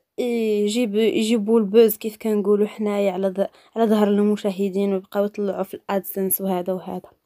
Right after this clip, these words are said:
مهم ميساج ليكم ندى حسي ونزار و-، والملولي، عيينا، عيينا وبزاف من هاد التخربيق ديالكم. الله يرضي عليكم الا ما داروا لينا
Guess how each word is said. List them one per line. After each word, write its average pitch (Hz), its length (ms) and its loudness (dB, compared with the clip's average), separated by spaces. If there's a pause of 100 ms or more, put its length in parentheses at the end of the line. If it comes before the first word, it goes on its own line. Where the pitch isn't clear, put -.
(760)
مهم 233 340 4
ميساج 220 400 0
ليكم 208 600 0 (140)
ندى 214 280 2
حسي - 420 -4
ونزار 208 640 2
و-، 185 200 -2 (540)
والملولي، 233 720 2 (480)
عيينا، 247 540 6
عيينا 240 440 0
وبزاف 208 480 -4
من 226 60 -4
هاد 214 140 -8
التخربيق 208 600 -6
ديالكم. 196 580 0 (640)
الله 240 100 2
يرضي 220 220 4
عليكم 254 360 2
الا 226 100 2
ما 220 100 4
داروا 208 240 4
لينا 277 340 4